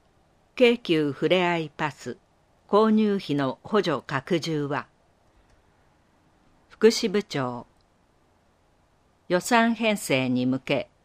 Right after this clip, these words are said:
計上しているところだ。安心して外出できる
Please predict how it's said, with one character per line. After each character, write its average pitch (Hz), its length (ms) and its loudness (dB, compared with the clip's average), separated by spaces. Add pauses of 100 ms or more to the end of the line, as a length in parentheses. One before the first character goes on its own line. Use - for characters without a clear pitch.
計 208 240 2
上 202 240 2
し - 140 -6
て 185 200 0
い 170 120 -2
る 165 140 -6
と 156 160 -6
こ 151 120 -4
ろ 139 140 -2
だ。 - 160 -18 (2500)
安 214 240 2
心 214 300 -2
し - 140 -2
て 190 220 2
外 175 240 2
出 - 420 -4
で 170 140 0
き 180 140 0
る 131 200 0